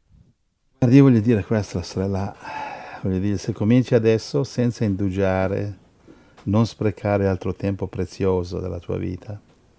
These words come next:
se ti metti a cercare il Signore adesso, oggi, in questo momento, con tutto il cuore, anima e spirito,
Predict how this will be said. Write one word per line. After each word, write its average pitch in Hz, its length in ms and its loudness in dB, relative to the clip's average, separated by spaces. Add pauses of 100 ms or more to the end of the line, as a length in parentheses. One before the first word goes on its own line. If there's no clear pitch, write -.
(920)
se - 240 -2
ti - 140 -2
metti 120 260 2
a 104 60 2
cercare 104 380 0
il 92 60 -4
Signore 101 340 -2
adesso, 98 460 -2
oggi, 98 320 0
in 87 60 -8
questo 95 300 -8
momento, 95 360 -2
con 92 80 -6
tutto 90 260 -8
il 85 60 -6
cuore, 92 540 -6
anima 98 460 -10
e 95 60 -16
spirito, - 640 -12